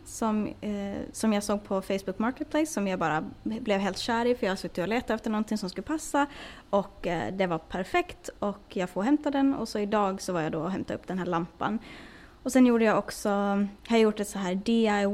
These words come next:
Y, alltså egen, eh, komponerat ihop ett eget, ehm, nattduksbord. Så jag har ett av två klara. Eh, andra ska jag kanske försöka få fixat idag eller imorgon. Vi får se lite hur, eh,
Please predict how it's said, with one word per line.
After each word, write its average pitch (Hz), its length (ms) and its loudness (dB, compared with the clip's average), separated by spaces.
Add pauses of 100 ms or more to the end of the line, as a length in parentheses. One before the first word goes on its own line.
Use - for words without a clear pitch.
(400)
Y, 208 40 -2
alltså - 320 -4
egen, 190 600 -2 (160)
eh, - 260 -4 (360)
komponerat 247 720 6
ihop 247 300 4
ett 226 120 0
eget, 208 580 0
ehm, 196 400 0 (640)
nattduksbord. 285 640 4 (540)
Så - 120 0
jag 190 60 4
har 202 140 2
ett - 300 -4
av 262 100 0
två 269 240 0
klara. 262 400 2 (240)
Eh, 220 360 0 (300)
andra 233 260 2
ska - 140 -4
jag 220 100 -2
kanske 220 200 -2
försöka 208 360 -2
få 196 240 0
fixat 190 460 -6
idag 294 360 2
eller 269 140 0
imorgon. 240 440 4 (540)
Vi 240 80 -10
får 214 100 -10
se 208 180 0
lite 185 240 -4
hur, 185 440 -2
eh, - 60 -4